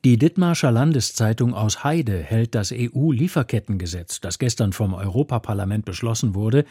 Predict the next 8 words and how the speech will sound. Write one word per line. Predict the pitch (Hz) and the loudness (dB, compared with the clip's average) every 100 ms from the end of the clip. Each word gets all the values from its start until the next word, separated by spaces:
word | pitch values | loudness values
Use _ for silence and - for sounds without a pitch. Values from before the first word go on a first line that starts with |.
| - - - | -10 -20 -12
für | - 123 | 0 2
einen | 117 120 113 110 _ - | 4 6 6 4 _ 0
ehrenwerten | 139 151 160 143 117 113 127 | 4 4 2 2 2 2 0
Ansatz, | - 151 123 90 76 - - _ _ | 0 0 2 -2 -6 -10 -10 _ _
aber | 104 90 | -6 -4
letztlich | 85 104 - - 160 170 - _ - | -2 -4 -4 -4 -2 -2 -4 _ 0
wenig | 113 156 165 - | 4 4 2 0
hilfreich. | 101 80 85 80 - | -2 -2 -14 -16 -20